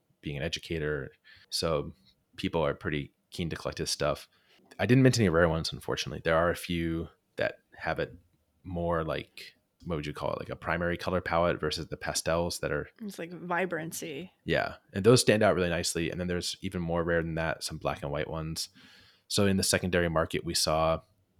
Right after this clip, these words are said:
Speaker 1: people sweeping the floor and then simultaneously grabbing these more rare iterations and adding them to their collection. I'm happy to just have a couple of the regular ones and hold them for a long time, like I'm gonna do with my other Reese.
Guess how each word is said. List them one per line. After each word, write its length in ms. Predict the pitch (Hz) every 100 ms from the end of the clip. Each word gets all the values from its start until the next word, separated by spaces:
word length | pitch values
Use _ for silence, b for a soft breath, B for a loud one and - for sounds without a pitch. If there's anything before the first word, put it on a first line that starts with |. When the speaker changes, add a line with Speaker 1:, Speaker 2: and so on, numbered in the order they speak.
| _ _
Speaker 1:
people 440 | - 98 82 - -
sweeping 300 | - 123 120
the 80 | 107
floor 480 | - 98 98 98 90 -
and 80 | 90
then 100 | 85
simultaneously 720 | 87 82 - 82 80 - 80
grabbing 640 | - 76 80 82 65 76 - _ _
these 200 | 80 73
more 160 | 87 80
rare 440 | 76 71 65 - _ _ _ -
iterations 680 | - 64 - - - - -
and 120 | -
adding 220 | 73 69
them 80 | 69
to 80 | -
their 80 | -
collection. 480 | - - - - - _ _ _ _ _
I'm 100 | -
happy 260 | 87 80 85
to 120 | 80
just 200 | 80 80
have 200 | 80 82
a 60 | 80
couple 560 | - 82 82 78 80 - _
of 200 | - 80 -
the 220 | 82 76 -
regular 260 | 80 87
ones 160 | 80 78
and 80 | 90
hold 140 | 90
them 100 | 92
for 120 | -
a 60 | 80
long 160 | 82
time, 300 | 82 82 80 - _
like 160 | - 78
I'm 100 | 71
gonna 120 | 76
do 80 | 78
with 140 | 73 -
my 60 |
other 160 | 60 73
Reese. 400 | 69 73 - -